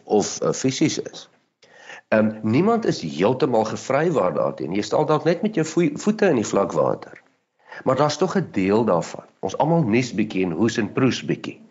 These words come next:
Maar soos jy al hoe dieper inloop in hierdie kontinuum in, word jou lyf al hoe meer opgeneem deur hierdie water. En daar kom 'n punt dat as jy in die diep kant is, of jy nou heel in die diep kant is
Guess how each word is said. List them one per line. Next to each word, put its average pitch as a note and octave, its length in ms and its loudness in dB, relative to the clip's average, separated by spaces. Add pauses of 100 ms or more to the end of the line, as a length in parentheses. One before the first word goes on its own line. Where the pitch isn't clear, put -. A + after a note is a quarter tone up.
(340)
Maar B2 200 2
soos A#3+ 300 0
jy A3 200 4
al F3+ 160 2
hoe F#3+ 160 2
dieper G#2+ 420 2
inloop G#2+ 500 2
in G2+ 80 0
hierdie F#2+ 260 0
kontinuum F#2+ 560 0
in, F#2 140 0
word F#2 240 0
jou F#2+ 160 0
lyf F2+ 360 0
al C3 160 2
hoe D3+ 180 2
meer F#2+ 320 0
opgeneem G2 520 0
deur F2 160 2
hierdie E2+ 300 2
water. E2+ 220 2
En D#2 100 0
daar F2+ 260 0
kom F3+ 240 2
'n G#3+ 200 -2
punt C3 400 0 (720)
dat A2+ 180 2
as C3 160 2
jy D#3+ 100 4
in C#3 160 0
die G#2 60 -4
diep A2+ 220 2
kant C#3 320 0
is, - 320 -2 (300)
of A#2 160 2
jy B2+ 100 4
nou A#2+ 200 4
heel G2+ 420 4
in G3+ 80 4
die E3 100 0
diep C#3 160 0
kant B2+ 280 -2
is A2 220 0